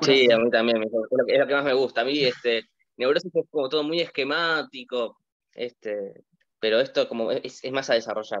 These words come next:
Speaker 1: quizás, la, la psicosis, es más interesante.
Speaker 2: Bueno, ocasionamiento en Schreber. ¿Cuál es el ocasionamiento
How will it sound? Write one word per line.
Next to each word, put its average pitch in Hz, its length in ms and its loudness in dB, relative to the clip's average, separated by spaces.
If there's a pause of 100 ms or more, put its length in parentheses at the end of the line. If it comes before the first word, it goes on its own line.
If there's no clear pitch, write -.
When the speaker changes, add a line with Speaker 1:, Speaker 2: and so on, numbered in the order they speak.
(100)
Speaker 1:
quizás, 107 240 -16
la, 101 220 -8
la 107 160 -4
psicosis, 107 360 -6
es 107 60 0
más 120 160 -2
interesante. 107 580 -4 (800)
Speaker 2:
Bueno, 143 480 -4 (120)
ocasionamiento 156 1160 -2
en 160 180 -4
Schreber. 131 600 -4 (920)
¿Cuál 175 260 4
es 175 160 0
el 147 80 -2
ocasionamiento 143 1120 -4